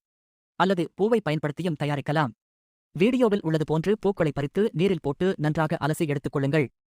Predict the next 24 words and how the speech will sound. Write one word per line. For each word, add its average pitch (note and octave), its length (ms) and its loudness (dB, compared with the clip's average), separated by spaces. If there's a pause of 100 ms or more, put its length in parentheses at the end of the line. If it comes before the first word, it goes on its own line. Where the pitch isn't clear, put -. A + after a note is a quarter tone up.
(340)
டீ B3 140 2
போடும் G3 300 0
பாத்திரத்தை F#3 440 -2
அடுப்பில் C#3+ 280 -4
வைத்து C3 220 -2 (180)
நான்கு F3+ 260 0
டம்ளர் D3+ 260 -4
அளவு D3 220 -2 (140)
நீரூற்றி F#3+ 360 -2
கொதிநிலையை C#3 460 -4
அடைந்தவுடன், C#3+ 400 -2 (340)
அலசி F#3+ 240 -2
வைத்த D#3 240 -2 (160)
ஆவாரம் D#3 360 0
பூவை F3+ 280 -2
நீரில் C#3+ 240 -4
போட்டு B2 240 -4 (360)
நன்றாக E3 420 0
கொதிக்க F#3 280 -2
வைக்க C#3 220 -4
வேண்டும். C#3+ 260 -2 (360)
ஆவாரம் D#3+ 340 2
பூ F#3 160 -2
டீ G3+ 80 -2